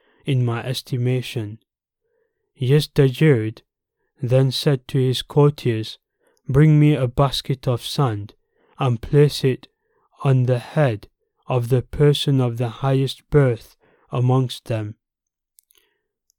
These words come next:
Then lead him to the outskirts of Madain."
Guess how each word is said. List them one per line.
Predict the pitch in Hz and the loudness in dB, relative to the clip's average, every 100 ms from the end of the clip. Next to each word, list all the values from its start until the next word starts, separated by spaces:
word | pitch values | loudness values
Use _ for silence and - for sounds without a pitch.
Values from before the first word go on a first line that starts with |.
| _ _ _ _ - | _ _ _ _ -8
Then | 127 139 151 123 135 - _ _ | 0 2 4 2 -4 -12 _ _
lead | 135 135 156 143 | 0 4 4 2
him | - 147 135 | 2 2 2
to | - 139 | 0 0
the | 123 131 | 0 0
outskirts | 143 147 - - 131 113 - - - _ _ - | 0 -2 -4 -2 -2 -2 -6 -12 -14 _ _ -2
of | 131 123 | 0 0
Madain." | 120 113 123 123 117 107 | -2 -2 -2 -2 -4 -8